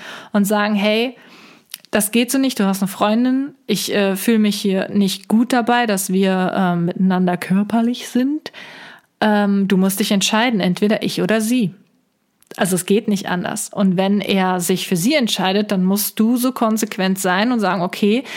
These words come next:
dann ist auch hier Freundschaft oder sowas in der Art auch nicht möglich, weil es nicht mehr geht.“ Also Freundschaft, finde ich, ist grundsätzlich gestorben bei euch, das geht nicht. Entweder er sagt, „Hey,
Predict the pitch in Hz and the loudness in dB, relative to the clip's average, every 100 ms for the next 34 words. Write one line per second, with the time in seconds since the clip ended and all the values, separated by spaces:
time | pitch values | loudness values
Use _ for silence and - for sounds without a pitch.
0 | - - 208 156 220 - - 214 226 262 | -12 -2 -2 0 -2 0 -2 0 0 0
1 | 269 - - - 185 226 311 - 285 285 | 0 -6 -10 -2 0 2 2 0 0 -2
2 | - 220 233 233 226 247 233 208 202 - | -2 -2 0 0 0 0 2 2 2 0
3 | 220 254 285 - - - 269 339 - 294 | 0 0 -2 -12 -16 -4 0 0 0 -2
4 | 320 - 294 277 - 175 - 202 208 202 | -2 -2 0 0 0 -2 0 0 2 2
5 | 233 - 262 262 220 269 180 - 180 190 | 0 -2 -2 0 2 2 0 0 -2 -2
6 | 196 208 311 311 302 294 277 277 254 202 | 0 0 2 -2 0 0 0 0 0 -2
7 | - _ - 220 240 339 - 240 240 220 | -4 _ -12 -2 0 0 0 -2 -2 -4
8 | 185 - 180 185 247 311 311 302 320 190 | -4 -2 0 0 0 0 0 0 -2 -4
9 | 175 - 185 190 262 359 - - - - | -4 0 0 2 0 0 -4 -12 -12 -8
10 | - 233 269 285 302 302 247 240 220 226 | -2 0 0 0 2 2 0 0 0 0
11 | 226 208 220 254 | 0 0 2 0